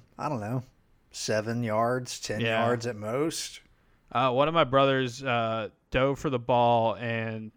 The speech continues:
Speaker 2: the way the court was, uh, took about half of his knee with it. It was
Speaker 1: Wasn't,
Speaker 2: just this
Speaker 1: yeah, I've
Speaker 2: gi-,
Speaker 1: never
Speaker 2: there's
Speaker 1: played,
Speaker 2: just this giant mark <laughs> where there's just
Speaker 1: never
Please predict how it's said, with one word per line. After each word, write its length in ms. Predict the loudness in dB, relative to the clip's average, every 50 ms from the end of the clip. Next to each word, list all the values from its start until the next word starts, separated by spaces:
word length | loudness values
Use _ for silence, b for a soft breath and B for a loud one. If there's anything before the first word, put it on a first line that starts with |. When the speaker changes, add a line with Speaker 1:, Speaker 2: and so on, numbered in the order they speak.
| _ _
Speaker 2:
the 100 | -4 -2
way 160 | 0 0 0
the 100 | 0 -2
court 280 | -2 0 0 0 0 0
was, 460 | 0 -2 -2 -2 -4 -6 -10 -12 -6 -6
uh, 240 | -4 -4 -4 -6 -8 -10 _
took 160 | -4 -4 -2
about 220 | 0 0 0 2 2
half 240 | 2 2 2 2 -2
of 40 | -6
his 120 | -8 -8
knee 260 | -6 -4 -2 -2 -2 0
with 220 | -2 -2 -4 -4
it. 140 | -6 -8 -8
It 20 | -2
was 60 | 2
Speaker 1:
Wasn't, 300 | 2 4 4 2 0 -4
Speaker 2:
just 100 | -4 0
this 60 | 0
Speaker 1:
yeah, 280 | 2 2 2 0 -2 -4 -6 -2
I've 80 | 2 4
Speaker 2:
gi-, 60 | 6
Speaker 1:
never 300 | 6 8 8 8 6 8
Speaker 2:
there's 120 | 8 8 10
Speaker 1:
played, 240 | 10 8 8 6 6
Speaker 2:
just 200 | 4 2 2 -2
this 100 | 0 4
giant 340 | 8 8 8 8 6 4 0
mark 480 | 0 4 4 6 6 4 2 -4 0 2 4
<laughs> 60 | 4
where 240 | 6 6 8 8 6
there's 240 | 6 6 2 0 0
just 140 | 0 2
Speaker 1:
never 200 | 2 4 6 6